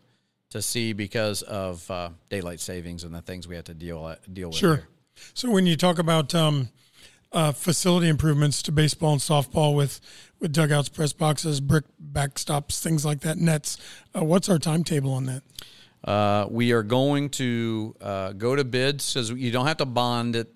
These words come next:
Speaker 1: The money's already in hand. It's sitting there, so we don't have to do any of the public hearing. Um, uh, because when we did the football track, it also said athletic upgrades.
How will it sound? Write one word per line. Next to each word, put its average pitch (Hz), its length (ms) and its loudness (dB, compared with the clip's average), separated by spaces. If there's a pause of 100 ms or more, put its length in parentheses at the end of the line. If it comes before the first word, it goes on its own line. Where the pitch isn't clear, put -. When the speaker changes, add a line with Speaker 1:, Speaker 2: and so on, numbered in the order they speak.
Speaker 1:
The 110 160 -4
money's 143 300 0
already 113 200 0
in 92 80 -6
hand. 90 280 -10 (220)
It's - 180 -8
sitting 120 320 0
there, 104 200 -4
so 110 120 -8
we 104 80 -6
don't 117 120 -4
have 120 100 -6
to 113 80 -8
do 113 160 -4
any 107 80 -4
of 101 60 -6
the 95 40 -6
public 95 300 -8
hearing. 98 260 -8 (600)
Um, 92 420 -2 (800)
uh, 98 120 -4
because 110 340 0
when 123 120 2
we 120 100 4
did 131 160 2
the 123 60 -4
football 139 320 0
track, 131 360 0
it 117 80 0
also 113 280 0
said 107 360 -4 (460)
athletic 117 440 -2
upgrades. 98 600 -8